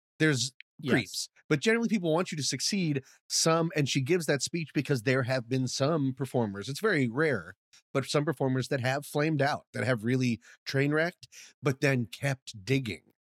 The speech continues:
Speaker 1: in making throughout the song jokes about, "Oh, I ca-, I can't believe I messed up, and I really practice this a lot," and stuff, and just kept leaning in weirdly
Speaker 2: Yeah.
Speaker 1: to the fact that something embarrassing has happened. And so it didn't let anyone off the hook.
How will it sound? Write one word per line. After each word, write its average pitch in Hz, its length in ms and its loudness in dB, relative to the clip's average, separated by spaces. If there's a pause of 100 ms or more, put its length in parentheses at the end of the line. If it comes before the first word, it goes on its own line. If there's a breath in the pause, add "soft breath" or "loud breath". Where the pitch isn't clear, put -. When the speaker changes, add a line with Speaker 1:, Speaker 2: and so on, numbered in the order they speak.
(200)
Speaker 1:
in 147 220 4
making 135 500 2 (280)
throughout 131 360 2
the 147 80 -2
song 143 400 0 (260 loud breath)
jokes 135 500 2
about, 123 280 2 (180 loud breath)
"Oh, 185 180 6
I 170 60 4
ca-, 147 140 4
I 151 100 4
can't 156 220 4
believe 147 200 4
I 139 80 4
messed 135 240 2
up, 131 160 4
and 120 120 -4 (160 loud breath)
I 226 80 6
really 190 220 6
practice 180 360 4
this 151 140 -2
a 151 40 2
lot," 143 280 2
and 127 100 -2
stuff, 127 240 2
and 147 100 2
just 143 220 -2
kept - 340 -2 (880 loud breath)
leaning 170 600 4
in 160 560 2
weirdly 190 520 0
Speaker 2:
Yeah. 143 140 0 (120)
Speaker 1:
to 185 180 2
the 170 100 2
fact 160 320 0
that 139 100 -4
something 147 300 -2
embarrassing 131 480 -2
has 117 100 -2
happened. 123 360 -2 (260 loud breath)
And 175 120 2
so 180 120 0
it 170 80 2
didn't 170 240 0
let 143 140 6
anyone 143 320 2
off 135 180 0
the 113 160 -6
hook. - 300 -2